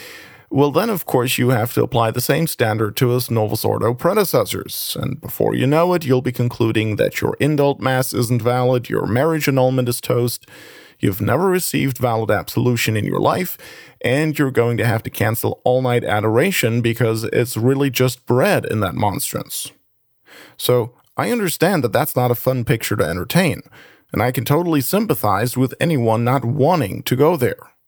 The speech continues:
But sometimes we have to do things we don't want to do. At the end of the day, the reality of it is what it is. And if your confessor isn't a valid priest,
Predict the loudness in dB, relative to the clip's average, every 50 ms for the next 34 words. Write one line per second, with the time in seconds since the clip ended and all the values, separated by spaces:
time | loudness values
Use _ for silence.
0 | _ _ _ _ -20 -20 -20 -20 -20 -20 -20 _ _ -4 -4 -4 -6 _ _ -8
1 | -4 -2 0 0 0 2 2 2 2 2 0 0 0 0 2 2 2 2 0 -2
2 | -4 -2 0 0 0 0 0 0 0 0 0 0 0 2 2 2 0 0 0 0
3 | 2 2 2 0 -2 -2 -2 0 0 -2 -2 -4 -10 -18 -20 _ _ _ _ _
4 | _ _ _ _ _ _ -4 -2 -2 0 0 0 2 2 2 0 0 0 2 2
5 | 2 4 4 2 2 2 0 0 0 2 2 2 2 4 2 2 2 2 0 0
6 | 0 0 0 0 -2 -4 -4 _ 0 2 2 2 0 0 0 0 0 0 0 0
7 | 2 0 0 -2 -6 -10 -14 -14 -14 -16 _ _ _ -20 -20 -20 -20 -20 -20 _
8 | _ _ _ -2 0 2 2 2 2 2 2 0 0 0 0 0 0 0 0 -2
9 | -2 -2 -2 0 0 0 0 0 0 0 0 0 2 0 0 0 -2 -2 -6 _
10 | -2 -2 0 0 -2 -6 -8 -8 -10 -12 -14